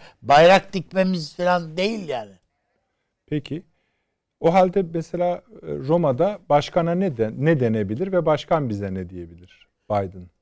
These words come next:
Speaker 1: Ha, bu biz s-, savaşı göze aldık. Yani ne derse onu bilemem tabii.
Speaker 2: Hı hı.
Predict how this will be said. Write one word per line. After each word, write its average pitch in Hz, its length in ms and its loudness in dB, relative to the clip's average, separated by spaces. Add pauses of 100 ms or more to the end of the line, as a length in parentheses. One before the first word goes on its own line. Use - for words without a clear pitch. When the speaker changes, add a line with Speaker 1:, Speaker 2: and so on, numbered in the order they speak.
(260)
Speaker 1:
Ha, 190 320 6
bu 330 340 6 (320)
biz 285 200 6
s-, - 260 -10 (680)
savaşı 240 460 4
göze 214 300 4
aldık. 175 480 2 (1700)
Yani 147 260 -4
ne 208 180 0
derse 190 380 4
onu 185 260 -8
bilemem 214 460 -6
tabii. 127 280 -14
Speaker 2:
Hı 127 40 -20
hı. 107 220 -18